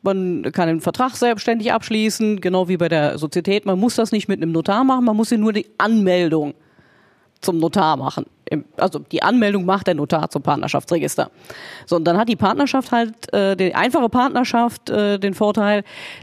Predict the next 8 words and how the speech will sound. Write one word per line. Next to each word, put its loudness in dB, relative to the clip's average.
dass 0
zwar 0
die -2
Partner 0
gesamtschuldnerisch -2
noch -4
haften, -2
aber 2